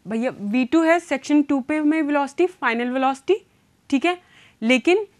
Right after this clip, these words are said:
ये एक एंगल पे लग रही है, theta एंगल पे, तो हम इसका हॉरिजॉन्टल कंपोनेंट निकालेंगे क्योंकि हमें एक्स डायरेक्शन में देख रहे हैं, तो हॉरिजॉन्टल में कंपोनेंट कितना आ जाएगा, वी टू cos theta, ठीक है,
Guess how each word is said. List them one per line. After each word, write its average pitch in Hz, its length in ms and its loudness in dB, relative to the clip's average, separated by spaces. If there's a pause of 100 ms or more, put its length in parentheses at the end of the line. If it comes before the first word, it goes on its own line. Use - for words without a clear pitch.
(180)
ये 262 140 0 (480)
एक 277 240 -4
एंगल 233 420 4
पे 339 100 0
लग 311 200 6
रही 302 100 2
है, 359 160 0
theta 247 360 2
एंगल 262 220 2
पे, 359 220 -4 (320)
तो 277 60 -2
हम 277 100 2
इसका 277 220 -2
हॉरिजॉन्टल 240 580 -2
कंपोनेंट 285 440 0
निकालेंगे 285 440 2
क्योंकि 262 220 -6
हमें 262 180 -2
एक्स 190 280 -6
डायरेक्शन 269 320 0
में 302 140 2
देख 277 220 -2
रहे 285 100 -4
हैं, 339 100 -8 (480)
तो 302 60 -2
हॉरिजॉन्टल 262 540 0
में 320 120 2 (380)
कंपोनेंट 294 440 2
कितना 311 260 -2
आ 302 40 -2
जाएगा, 320 240 0 (100)
वी 247 160 -2
टू 381 240 2 (220)
cos 233 340 -2 (100)
theta, 202 280 -6 (520)
ठीक 269 160 -6
है, 427 80 -4